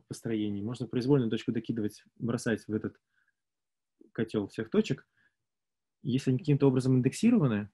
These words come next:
то искать те треугольники, в которые эта точка попала. И эти треугольники, они могут как-то измениться. Обычно, если поп-, новая точка попадает в какой-то уже существующий треугольник,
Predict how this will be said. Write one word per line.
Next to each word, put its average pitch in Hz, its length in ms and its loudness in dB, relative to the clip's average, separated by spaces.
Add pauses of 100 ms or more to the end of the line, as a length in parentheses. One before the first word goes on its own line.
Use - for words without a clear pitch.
(380)
то 160 260 0
искать 160 540 -2 (1160)
те 160 180 2
треугольники, 151 520 4
в - 60 -6
которые 175 300 -2
эта - 80 -8
точка 143 240 2
попала. 92 480 -6 (560)
И 135 100 4
эти 147 140 4
треугольники, 151 600 4
они 135 200 2
могут 147 360 4 (720)
как-то 139 520 -2
измениться. 127 540 0
Обычно, 147 280 0
если 131 200 2
поп-, 127 240 -6
новая 135 420 4
точка - 320 -6
попадает 147 320 4
в - 40 -14
какой-то 139 220 2
уже 113 140 -6
существующий - 500 -2
треугольник, 101 560 -2